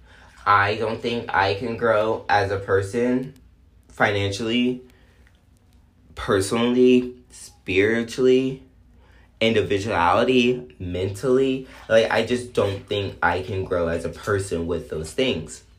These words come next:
I want to explore. I want to travel. I want to live the life. You know what I mean? Like, I want to have those crazy stories. And yes, I guess social media does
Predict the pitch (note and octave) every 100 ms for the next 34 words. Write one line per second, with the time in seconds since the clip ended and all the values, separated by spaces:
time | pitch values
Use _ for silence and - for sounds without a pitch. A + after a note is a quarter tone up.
0 | - - _ _ - - - - - -
1 | - B2 B2+ - C3 - - B2+ B2 F2+
2 | E2+ - _ - - A#2+ C#3 D3 C3 C#3+
3 | C#3 A#2+ F#2+ F2+ - - - - - C3
4 | D3+ F3 D#3 D3+ D3+ C3+ A#2 C3 B2 -
5 | - _ _ _ C#3 D3 D#3 D3+ D3 C#3+
6 | D3 D#3+ E3 - D#3 D3 - B2 D3 D#3
7 | E3 D#3 D3 D3 D3 D3 D#3 C3+ C#3 C3+
8 | - C#3 B2+ C3 - C#3 D3 B2+ - -
9 | - - - - - - - _ C#3 C3
10 | B2+ B2 A#2+ - - B2 B2+ C3 - -
11 | A2+ B2+ A#2 A2+ A#2 G#2+ G2+ G2 -